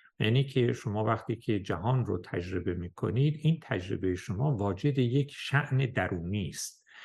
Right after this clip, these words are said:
که فقط اون شأن درونی رو شما از منظر اول شخص می‌توانید درک بکنید و دیگرانی که در اون منظر شریک نیستن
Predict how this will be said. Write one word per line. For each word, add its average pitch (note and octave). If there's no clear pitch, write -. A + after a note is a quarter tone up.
که D3+
فقط G3
اون G3
شأن D3+
درونی A2
رو E3+
شما C3
از G#2+
منظر G#2
اول G2
شخص -
می‌توانید F2+
درک E2+
بکنید -
و A2
دیگرانی A2
که D#3
در A2
اون D#3
منظر G2
شریک F#2
نیستن G2+